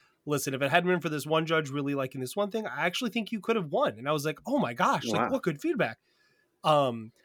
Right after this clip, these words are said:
Speaker 1: I play tested with some people. They loved it. So I, like, came home and I jumped hard into that game. Like, I did a ton of work on it. It was this fun little racing game.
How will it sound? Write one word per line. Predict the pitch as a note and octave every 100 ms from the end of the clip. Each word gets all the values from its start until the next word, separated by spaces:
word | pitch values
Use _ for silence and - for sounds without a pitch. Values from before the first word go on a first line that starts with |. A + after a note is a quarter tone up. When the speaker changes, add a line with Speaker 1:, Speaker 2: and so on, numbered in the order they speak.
| _
Speaker 1:
I | C3+
play | - G#3+
tested | G3 G#3 - G3
with | F#3
some | F3+
people. | F3+ F3 E3+
They | A#2
loved | B2 D#3 F3 E3
it. | E3+ F3 _ _ _ _
So | - E3+
I, | F3+ G3
like, | E3+ -
came | G3 F#3+
home | E3+ D3+
and | C#3+
I | D3
jumped | B2+ B2 C3+ -
hard | - D3 C3
into | A#2+
that | A2+ A2
game. | A2+ G#2 G2 G2 _ _ _ -
Like, | A#2
I | A#2
did | A#2 C#3+ A#2+
a |
ton | A2+ D#3
of | B2+
work | C#3 F#3 F3+
on | E3+
it. | E3+ F3+ -
It |
was | C3 A#2
this | A#2
fun | - F#3+
little | F#3 C#3+
racing | D#3 F3+ - D#3+
game. | D3 D3 C#3 C3+